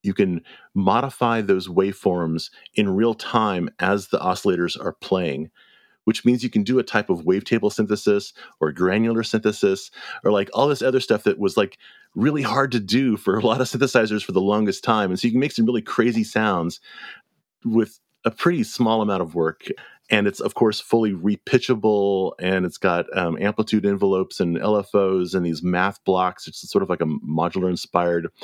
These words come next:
logic system for, like, combining L F Os and envelopes and stuff. And, and there's a P R right now for doing,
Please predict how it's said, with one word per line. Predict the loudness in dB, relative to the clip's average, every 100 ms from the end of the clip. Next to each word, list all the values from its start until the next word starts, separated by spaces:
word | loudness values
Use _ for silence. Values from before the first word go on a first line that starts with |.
| -20 -20 -8 -2
logic | 0 0 -2 -2
system | -4 0 0 0 0
for, | 0 0
like, | 0 -2
combining | -4 0 0 0 -2
L | -2
F | -2 0
Os | -2 0
and | -4 -4
envelopes | -2 0 -2 -4
and | -6
stuff. | -2 -2 -4 -8 -20 -20 -20 -20 _ _ _
And, | 0 0 0
and | 0 -2 -4 -12 -2
there's | 0 0 -4
a | -10
P | -8 0 2
R | 4
right | 2 0
now | 0 0
for | -2
doing, | -2 0 2 2 0 -2